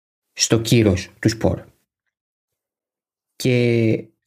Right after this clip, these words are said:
με συγχωρείτε αν ακούγεται σκληρό ή προσβλητικό, αλλά το κύρος του σπορ δεν μετριέται προς τους θεατές του. Δεν είναι αν εμείς πιστεύουμε ότι το σπορ έχει σκύρο-, έχει κύρος.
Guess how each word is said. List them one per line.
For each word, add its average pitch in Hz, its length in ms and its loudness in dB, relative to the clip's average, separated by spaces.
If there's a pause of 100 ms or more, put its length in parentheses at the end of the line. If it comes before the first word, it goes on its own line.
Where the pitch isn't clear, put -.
(140)
με 135 80 0
συγχωρείτε 120 500 0
αν 104 120 0
ακούγεται 98 800 -2 (720)
σκληρό 107 680 0
ή 110 340 2
προσβλητικό, 110 880 -2 (960)
αλλά 120 420 0
το 117 140 -4
κύρος 180 420 -2
του - 80 -4
σπορ 151 340 -2
δεν 156 140 0
μετριέται 143 840 -2 (360)
προς 123 320 -2
τους - 240 -2
θεατές 104 600 -4
του. - 140 -20 (1300)
Δεν 117 220 -2
είναι 131 260 0
αν 117 160 0
εμείς 113 260 0
πιστεύουμε 101 460 -2
ότι 98 120 -4
το 110 60 -10
σπορ - 200 -4
έχει - 180 -6
σκύρο-, - 420 -4
έχει 113 240 0
κύρος. - 500 -2